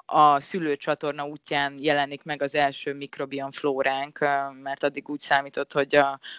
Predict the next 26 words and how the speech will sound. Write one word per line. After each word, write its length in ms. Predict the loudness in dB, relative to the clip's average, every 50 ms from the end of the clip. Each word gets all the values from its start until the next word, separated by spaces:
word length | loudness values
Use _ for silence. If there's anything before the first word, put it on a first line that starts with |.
| -18 _ _
hogy 320 | _ 2 2 2 2 -2 -10 _
maga 340 | 2 4 6 6 6 6
a 60 | 4 4
magzat 540 | 4 2 0 2 2 2 2 2 2 2
az, 340 | 0 0 0 0 -4 -8 -8 -6
az 180 | -4 -2 0 0
egyébként 400 | 2 2 0 0 -2 -4 -6 -6
steril, 580 | -4 0 4 4 4 4 2 2 2 2 2
és, 680 | 0 -2 0 2 4 4 4 2 0 -2 -6 -6 0 4
ö, 360 | 4 6 6 6 4 4 2 0 0 -4 -14 -18 -18 -20 _ _
és 240 | -2 -2 2 4 8
a 180 | 8 8 8
szülőcsatorna 760 | 6 4 4 6 6 6 6 6 2 2 2 2 0 0 -2
útján 300 | -2 -2 0 2 2 4
jelenik 360 | 4 4 4 4 2 -2 -4
meg 180 | -4 -2 0 0
az 120 | 0 2
első 340 | 4 4 4 2 2 -2 -4
mikrobiom 540 | -2 -4 -4 -2 -2 -2 0 0 -2 -4 -4
flóránk, 680 | -6 -4 -2 0 2 2 2 2 2 0 -4 -4 0
ö, 200 | 2 2 2 2
amit 300 | 0 -2 -4 -6 -8 -12
utána 460 | -6 0 2 2 2 2 0 -2 -4 -4 -6 -20 -20 -20 -14 _
a, 400 | 0 2 4 4 4 4 2 0 -4 -6 -10 -12 _ -10 -4
a 140 | -4 -2 0
különböző 760 | 2 2 2 2 2 0 -2 0 0 0 0 0 -2 -4